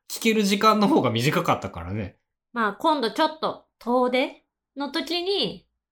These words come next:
Speaker 2: 試してみたいかなっていうのは。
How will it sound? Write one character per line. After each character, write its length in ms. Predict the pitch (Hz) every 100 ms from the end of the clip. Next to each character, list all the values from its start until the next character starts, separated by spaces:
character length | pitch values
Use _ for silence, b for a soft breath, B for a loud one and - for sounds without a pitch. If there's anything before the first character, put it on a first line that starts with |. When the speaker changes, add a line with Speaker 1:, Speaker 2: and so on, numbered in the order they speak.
| -
Speaker 2:
試 280 | 220 220 208
し 120 | -
て 120 | 202
み 160 | 190 185
た 160 | 214
い 120 | 202
か 140 | 202 240
な 100 | 339
っ 40 | 381 392 - -
て 120 | 208
い 220 | 185 175
う 40 |
の 160 | 156 -
は。 180 | -